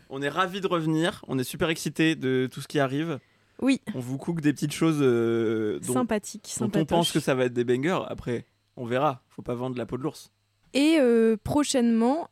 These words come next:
Speaker 2: euh, il y a aussi un truc, euh, qui se passe, c'est qu'on va être diffusé sur Radio Campus Amiens.
Speaker 1: Tout à fait.
Speaker 2: Donc, euh,
Speaker 1: On va, on va, on va commencer la diffusion possiblement là en février. Donc ça se trouve, euh,
Speaker 2: Ce sera
Speaker 1: ça se
Speaker 2: peut-être
Speaker 1: trouve là, c'est déjà en train d'être commencé,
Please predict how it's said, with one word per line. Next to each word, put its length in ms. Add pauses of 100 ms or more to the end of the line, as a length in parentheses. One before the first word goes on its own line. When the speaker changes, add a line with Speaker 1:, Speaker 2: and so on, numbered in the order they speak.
Speaker 2:
euh, 80
il 40
y 60
a 60
aussi 240
un 100
truc, 300
euh, 80
qui 200
se 140
passe, 240
c'est 140
qu'on 300
va 120
être 240
diffusé 540
sur 260
Radio 280
Campus 460
Amiens. 440 (380)
Speaker 1:
Tout 160
à 40
fait. 320 (120)
Speaker 2:
Donc, 420 (160)
euh, 840
Speaker 1:
On 40
va, 240
on 100
va, 360 (260)
on 80
va 140
commencer 420
la 140
diffusion 480
possiblement 600
là 140
en 60
février. 400
Donc 160
ça 100
se 60
trouve, 220
euh, 380 (220)
Speaker 2:
Ce 200
sera 260
Speaker 1:
ça 80
se 80
Speaker 2:
peut-être 80
Speaker 1:
trouve 200
là, 140
c'est 160
déjà 280
en 100
train 160
d'être 120
commencé, 360